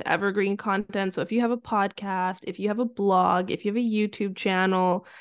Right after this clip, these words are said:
and even things like Pinterest and TikTok are good because they have way longer shelf lives, but creating, like, core pieces of content that are a little bit more in depth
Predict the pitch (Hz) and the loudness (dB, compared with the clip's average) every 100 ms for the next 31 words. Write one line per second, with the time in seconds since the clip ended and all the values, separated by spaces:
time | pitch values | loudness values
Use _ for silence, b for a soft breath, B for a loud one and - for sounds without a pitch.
0 | B - 220 240 269 254 240 233 202 190 | B -2 0 2 0 4 4 4 0 -2
1 | - 208 208 214 185 180 185 - - 170 | -2 0 0 0 0 0 -2 -6 -6 -4
2 | 170 170 165 - - - - 208 - 185 | -2 -2 -4 -6 -12 -2 0 0 4 6
3 | 175 - 180 180 175 180 170 165 175 196 | 6 4 2 4 4 2 0 0 2 0
4 | 190 170 170 170 175 170 175 - - - | -2 0 2 2 0 -2 -6 -4 -4 0
5 | 262 302 330 - B B B - 214 - | 2 2 0 -2 B B B 0 0 2
6 | 226 202 208 220 233 233 220 202 _ _ | 2 6 6 8 8 8 6 2 _ _
7 | - 180 - _ - - 240 226 220 220 | -2 -2 -2 _ -12 2 8 10 10 8
8 | 220 - 202 185 180 175 - 156 160 175 | 4 -2 -4 -2 -4 -4 -2 0 0 2
9 | 156 160 165 165 180 180 175 - 180 170 | 2 4 4 6 6 4 4 2 2 4
10 | - 175 175 170 196 - | 4 0 0 0 -2 -4